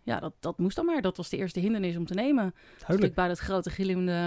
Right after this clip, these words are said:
Speaker 1: ja, eh, zoals we zeggen, die kwelpijp, eh,
Speaker 2: <laughs>
Speaker 1: zeg maar, terecht kwam.
Speaker 2: Oké, oké. Interessant. Ehm, en, en na, eh, eh, de voorstelling in de kerk, of de, de, de,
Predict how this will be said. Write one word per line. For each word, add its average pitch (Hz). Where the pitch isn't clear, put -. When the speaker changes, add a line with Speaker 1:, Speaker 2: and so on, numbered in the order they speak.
Speaker 1:
ja, 185
eh, 165
zoals 165
we 175
zeggen, 185
die 196
kwelpijp, 240
eh, 196
Speaker 2:
<laughs> 208
Speaker 1:
zeg 226
maar, 226
terecht 214
kwam. 254
Speaker 2:
Oké, 180
oké. 262
Interessant. 202
Ehm, 208
en, 220
en 214
na, 202
eh, 175
eh, 180
de 180
voorstelling 160
in 156
de 147
kerk, 202
of -
de, 147
de, 143
de, 139